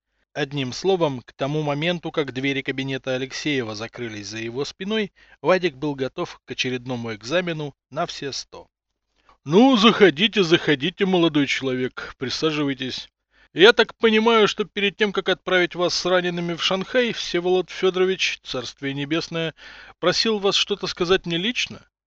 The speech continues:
«О, ваше высокопревосходительство, наш командир...» «Михаил Лаврентьевич, давайте щас без чинов, мы одни». «Спасибо, Евгений Иванович.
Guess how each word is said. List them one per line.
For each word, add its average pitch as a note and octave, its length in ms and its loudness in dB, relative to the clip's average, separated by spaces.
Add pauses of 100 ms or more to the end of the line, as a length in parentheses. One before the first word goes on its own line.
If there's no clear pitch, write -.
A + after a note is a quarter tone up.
(280)
«О, E3 220 2
ваше F3+ 380 4
высокопревосходительство, D#3+ 1120 -4
наш F3+ 340 2
командир...» F#3 720 0 (340)
«Михаил D3+ 440 0
Лаврентьевич, B2+ 680 -4
давайте F#3+ 400 4
щас A#2 260 0
без A2 160 -8
чинов, F#2 540 -8
мы A3 160 0
одни». F2+ 420 -2 (720)
«Спасибо, D#3 520 -4
Евгений C#3 440 -6
Иванович. A#2 440 -10